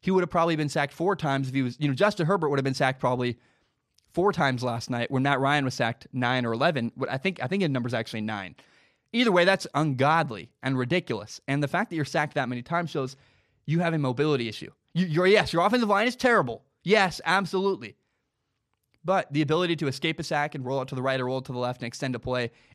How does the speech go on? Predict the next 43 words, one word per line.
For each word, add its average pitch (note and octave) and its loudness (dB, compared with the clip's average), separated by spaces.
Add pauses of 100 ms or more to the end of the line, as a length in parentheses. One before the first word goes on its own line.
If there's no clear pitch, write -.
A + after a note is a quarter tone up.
isn't D#3+ 2
there C#3 4
for C3+ -4
guys B2 2
like B2 -4
Matt B2+ 0
Ryan A#2+ -2
or A#2 -6
Josh A2+ -4
Rosen. D3+ -2 (520)
And C3+ 0
the C#3 2
reason F#3+ 0
why E3 4
so E3+ -2
many E3 0
young C#3+ -2
quarterbacks C3 -4
can B2 -4
move A#3 0
now C3 0 (420)
is D3+ -4
'cause, E3+ -4
hey, F#3 2
when E3+ 0
you're G3+ -2
not A3+ 0
as G#3+ -4
polished, D3 -4
when D#3 -4
you're E3 -8
Patrick D#3+ -6
Mahomes C#3 -4
and B2+ -2
you're C3 -4
in C3 -4
your B2+ -6
second D3 -4
year C3+ -2
playing, C3 -4 (460)
and F#3 0
you're F#3+ 2
not F#3 0